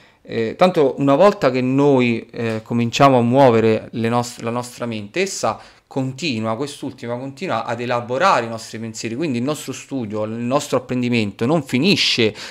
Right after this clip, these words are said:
nell'istante in cui smettiamo di studiare, ma anzi possiamo continuare a elaborare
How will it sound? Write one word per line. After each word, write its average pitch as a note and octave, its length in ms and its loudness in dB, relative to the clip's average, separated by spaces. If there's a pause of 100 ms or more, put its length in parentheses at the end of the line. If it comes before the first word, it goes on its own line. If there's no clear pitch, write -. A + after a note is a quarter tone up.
nell'istante B2 580 2
in A2+ 60 0
cui C3 120 2
smettiamo A#2 420 0
di G#2+ 80 -2
studiare, G#2 680 0 (240)
ma F3 180 6
anzi C3 320 2
possiamo D3+ 420 2
continuare B2 540 2
a A2+ 40 2
elaborare C3+ 800 2